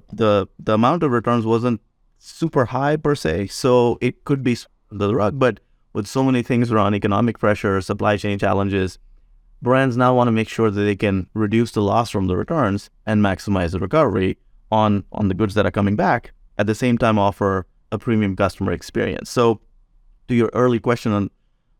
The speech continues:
where do we fit in, um, we've now started to see a lot of these large brands realize that, look, if for my forward fulfillment, where I've got a lot of state-of-the-art technology, um,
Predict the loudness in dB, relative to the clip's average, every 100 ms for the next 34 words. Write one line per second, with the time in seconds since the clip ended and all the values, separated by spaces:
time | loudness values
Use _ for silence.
0 | _ _ _ -2 2 4 2 0 -2 0
1 | 2 2 2 -2 0 0 2 0 -2 -6
2 | _ _ _ -2 0 2 0 -4 0 2
3 | 2 2 0 2 -2 -4 0 2 2 2
4 | 0 -2 0 -2 -2 -2 0 0 -2 -4
5 | 0 2 2 0 0 0 0 -2 -8 _
6 | _ _ _ -2 -2 -2 _ _ _ _
7 | -2 0 0 0 0 2 2 0 0 0
8 | -2 -4 -8 _ _ _ 0 0 0 -6
9 | 0 0 2 2 4 2 2 -2 0 0
10 | 0 -2 -2 0 2 2 0 -4 -6 _
11 | _ -20 -20 _ 0 4 4 2 -2